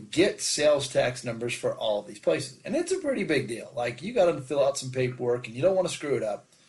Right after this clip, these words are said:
But what he did is he did this, and we're not talking a couple bucks. Like, each state, he probably had liabilities anywhere from five hundred to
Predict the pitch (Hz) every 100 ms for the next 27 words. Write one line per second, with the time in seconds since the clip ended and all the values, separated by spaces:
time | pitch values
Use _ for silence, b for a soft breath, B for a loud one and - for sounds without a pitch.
0 | b b b b - 160 175 170 147 175
1 | 190 - 139 123 123 127 185 220 139 110
2 | - 143 196 247 - 165 160 123 113 -
3 | 139 123 101 107 - - 107 110 - b
4 | b b b _ - 196 220 - - -
5 | 131 - - - - 160 - 156 160 151
6 | 127 120 131 127 127 120 120 131 139 135
7 | - - 131 147 147 139 131 117 107 -
8 | - 113 123 127 123 123 127 123 - 117
9 | 110 104 107 107